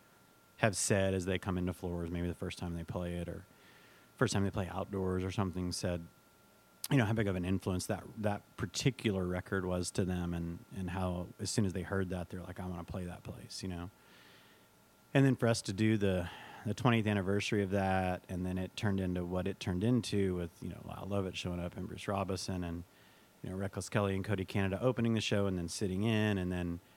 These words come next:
that night was so magical it turned into another live record because it was so special. I mean, that one,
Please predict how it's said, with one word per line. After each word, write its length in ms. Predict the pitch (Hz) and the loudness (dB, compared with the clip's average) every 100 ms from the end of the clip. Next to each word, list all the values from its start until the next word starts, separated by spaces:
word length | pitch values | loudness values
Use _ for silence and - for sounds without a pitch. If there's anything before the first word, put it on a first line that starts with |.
| - _ _ - - - | -20 _ _ -20 -20 0
that 200 | 120 123 | 6 6
night 100 | 110 | 6
was 140 | 110 104 | 2 2
so 100 | 110 | 2
magical 400 | 101 98 95 101 | 2 2 2 0
it 80 | - | 2
turned 200 | 104 98 | 2 4
into 260 | 98 87 | 2 2
another 360 | 85 110 135 123 | 2 4 6 6
live 240 | 117 110 | 6 4
record 440 | 110 107 113 107 98 | 2 2 2 2 2
because 240 | 101 92 | 0 0
it 80 | 95 | -2
was 100 | 92 | -4
so 100 | 92 | -4
special. 640 | - - 120 - 117 113 | -4 0 0 0 0 0
I 60 | 101 | 0
mean, 140 | 101 | 0
that 180 | 107 110 | 2 2
one, 320 | 104 95 87 | 0 -2 -4